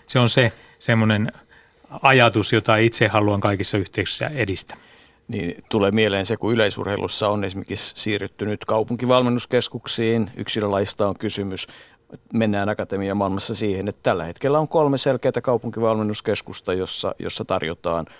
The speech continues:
Speaker 2: ammattimaista valmennusta ja akatemian kautta sitten muut palvelut, niin, niin tota, täytyy kysyä Mikko Ronkaiselta, että eikö tää ole niinku yksilölajien osalta, kun ajattelet omaa, niin kyllähän joku Vuokatti ja muut, Rovaniemi, niin kyllähän nää niinku,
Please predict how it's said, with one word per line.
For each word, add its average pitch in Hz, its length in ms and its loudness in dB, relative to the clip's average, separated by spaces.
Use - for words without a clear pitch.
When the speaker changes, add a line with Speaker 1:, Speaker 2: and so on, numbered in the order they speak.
Speaker 2:
ammattimaista 82 680 -6
valmennusta 80 560 -6
ja 80 80 -2
akatemian 78 480 -8
kautta 80 300 -6
sitten 82 300 -8
muut 85 300 -6
palvelut, 80 440 -4
niin, 82 300 -4
niin 85 220 -8
tota, 87 360 -4
täytyy 90 340 -4
kysyä 95 280 -4
Mikko 98 260 -4
Ronkaiselta, 101 600 0
että 101 140 0
eikö 110 160 -2
tää 139 160 6
ole 92 80 2
niinku 90 220 -2
yksilölajien 82 600 0
osalta, 85 360 -4
kun 90 120 2
ajattelet 95 460 0
omaa, 82 360 4
niin 80 140 -4
kyllähän 78 260 -4
joku 82 240 -4
Vuokatti 87 440 -2
ja 90 100 2
muut, 87 420 -2
Rovaniemi, 85 600 -2
niin 87 240 -4
kyllähän 95 340 -4
nää 110 280 0
niinku, 90 300 -4